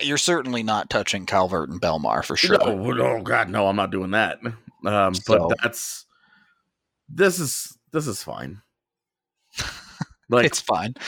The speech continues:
Speaker 2: yeah,
Speaker 1: he
Speaker 2: like,
Speaker 1: says in
Speaker 2: this
Speaker 1: the building on fire.
Speaker 2: this, no, no, no, no, no, no, no, no, no.
Speaker 1: <laughs>
Speaker 2: For once, not at all. Like, for once, this is actually just like, "Yeah, this is, this is, you know, this is what you want."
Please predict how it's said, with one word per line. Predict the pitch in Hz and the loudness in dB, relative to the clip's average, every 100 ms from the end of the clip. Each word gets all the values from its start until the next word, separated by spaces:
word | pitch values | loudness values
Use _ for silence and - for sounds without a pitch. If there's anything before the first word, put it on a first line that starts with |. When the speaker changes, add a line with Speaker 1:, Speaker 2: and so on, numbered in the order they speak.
| 143 | 2
Speaker 2:
yeah, | 202 143 | 6 6
Speaker 1:
he | 98 | 6
Speaker 2:
like, | 135 135 | 4 4
Speaker 1:
says | 190 | 4
in | 170 | 4
Speaker 2:
this | 127 | 2
Speaker 1:
the | 123 123 _ - | -2 -14 _ 0
building | 127 120 123 | 0 2 0
on | 117 123 | 0 -2
fire. | 123 123 117 123 - - 156 | 0 2 2 -2 -8 -8 4
Speaker 2:
this, | 208 - - 180 | 4 6 2 0
no, | 254 311 302 285 | 4 8 10 10
no, | 285 269 | 8 8
no, | 262 254 | 8 8
no, | 247 233 | 8 6
no, | 220 190 | 6 6
no, | 185 151 139 | 6 6 4
no, | 127 113 | 4 4
no, | 110 113 | 2 2
no. | 131 143 131 | 4 4 6
Speaker 1:
<laughs> | |
Speaker 2:
For | 214 247 | 6 8
once, | 277 254 - | 6 4 2
not | 233 247 226 | 4 6 6
at | 226 | 6
all. | 208 156 107 120 | 6 6 4 0
Like, | 123 127 120 | 2 4 2
for | - 170 | 2 2
once, | 160 180 175 | 4 4 2
this | 160 | -4
is | 156 | 2
actually | 151 143 - 151 | 2 2 -2 -2
just | 139 143 | -2 -2
like, | 175 | -2
"Yeah, | 349 370 | -2 -2
this | 330 - | -4 -8
is, | 185 - | -10 -10
this | 160 180 | -8 -4
is, | 170 151 - - _ _ _ _ _ _ _ - - _ _ _ _ _ _ _ | -4 -4 -10 -18 _ _ _ _ _ _ _ -20 -20 _ _ _ _ _ _ _
you | 120 127 143 143 139 170 | -12 -8 -8 -6 2 4
know, | 175 185 | 6 4
this | 156 165 | 2 -2
is | 175 | 0
what | 180 208 | 2 2
you | 214 | 2
want." | 175 202 220 | 4 4 2